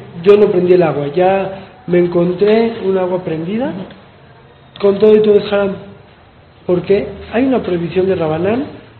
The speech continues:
de no bañarse. La Gemara cuenta que antes bañarse era todo un lujo. Entonces había lugares, casas de baño,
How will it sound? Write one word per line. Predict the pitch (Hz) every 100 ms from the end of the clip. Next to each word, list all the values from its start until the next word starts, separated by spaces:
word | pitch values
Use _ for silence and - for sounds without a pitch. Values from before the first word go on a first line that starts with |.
| -
de | 170 180
no | 202
bañarse. | 196 180 151 147 - - - - _ _ _ - - -
La | 185 170
Gemara | 185 214
cuenta | 226 202 185 190
que | 185
antes | 175 185 180 185 208 - - - - - - _ _ _ - 160
bañarse | 160 170 190 185
era | 202 175
todo | 170 185 190
un | 190 190 190 185 185
lujo. | 214 190 - 143 - - - - - _
Entonces | 156 175 175
había | 185
lugares, | 190 175 165 180 214
casas | 196 185 185
de | 160
baño, | 151 131